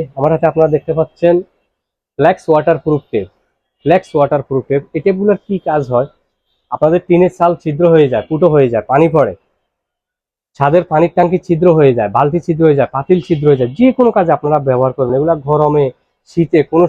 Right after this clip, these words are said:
সমস্যা নাই। ওয়াটারপ্রুফ ফ্লেক্স টেপ অত্যন্ত চমৎকার। আপনারা এগুলা কেটে কেটে আপনারা বসাই দিবেন, কারণ আপনার টিনের চাল, একটা টিন তো আর চেঞ্জ করা সম্ভব না। সেই ক্ষেত্রে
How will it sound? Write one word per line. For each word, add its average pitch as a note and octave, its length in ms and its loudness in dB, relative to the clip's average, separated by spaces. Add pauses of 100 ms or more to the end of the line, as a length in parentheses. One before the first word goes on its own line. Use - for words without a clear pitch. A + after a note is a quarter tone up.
সমস্যা C#3+ 320 -2
নাই। G#2+ 160 0
ওয়াটারপ্রুফ F3 800 -2 (600)
ফ্লেক্স D3 280 0
টেপ D3+ 140 0 (120)
অত্যন্ত F3 240 -4 (100)
চমৎকার। D#3+ 360 -2
আপনারা E3 240 0
এগুলা F3 160 2 (500)
কেটে G3 280 2 (140)
কেটে G#3+ 200 0 (100)
আপনারা F3+ 280 0
বসাই C3 340 0
দিবেন, A2 180 -4 (480)
কারণ D3+ 200 -2
আপনার F3+ 200 -2
টিনের F#3+ 360 2
চাল, F3+ 160 2 (340)
একটা F3 200 -4
টিন F#3 220 2
তো G3+ 140 -2
আর F#3+ 60 0 (100)
চেঞ্জ F3 160 2 (120)
করা E3+ 140 0 (100)
সম্ভব B2+ 280 0 (100)
না। F#2+ 60 -12 (720)
সেই G3 140 2
ক্ষেত্রে F#3+ 200 -2